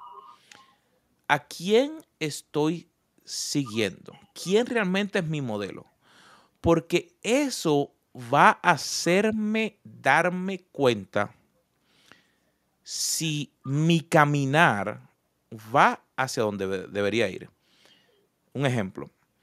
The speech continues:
si yo quiero ser un buen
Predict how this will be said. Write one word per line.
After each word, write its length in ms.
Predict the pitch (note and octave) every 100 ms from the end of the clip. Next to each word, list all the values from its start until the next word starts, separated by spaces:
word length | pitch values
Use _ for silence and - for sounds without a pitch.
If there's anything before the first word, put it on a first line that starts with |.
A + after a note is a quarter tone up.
| _ _ _ _ _
si 520 | - - D#3+ D#3+ C3
yo 460 | A2+ D#3+ A3 C4 A#3 _ - _ _ _ -
quiero 580 | - C#3+ D#3+ D#3+ C3+ A2+
ser 540 | - - C#3+ D#3 -
un 300 | - C3+ C3+
buen 480 | B2 C3 D3+ F3 G3+